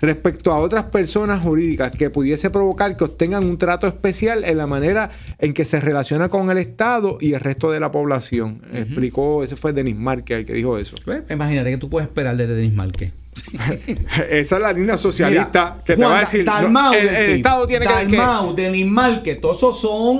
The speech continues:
Speaker 2: anti-iglesia, anti-libertades cristianas, pero recalcitrantes, pues si están a favor de, de, de, de, de los regímenes estos,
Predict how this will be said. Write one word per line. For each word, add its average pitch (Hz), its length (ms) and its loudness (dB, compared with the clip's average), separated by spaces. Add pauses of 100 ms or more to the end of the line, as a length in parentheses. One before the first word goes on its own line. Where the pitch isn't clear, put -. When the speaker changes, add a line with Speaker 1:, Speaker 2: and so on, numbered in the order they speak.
Speaker 2:
anti-iglesia, 202 1800 0 (220)
anti-libertades 190 800 0
cristianas, 233 600 0
pero 180 280 0
recalcitrantes, 175 960 -2
pues 175 120 -4
si 165 60 -4
están 151 220 -4
a 175 100 -2
favor 247 560 0
de, 277 80 -4
de, 277 400 0
de, 262 240 0
de, 254 180 -4
de 254 140 -4
los 254 260 -2
regímenes 254 640 0
estos, - 320 -4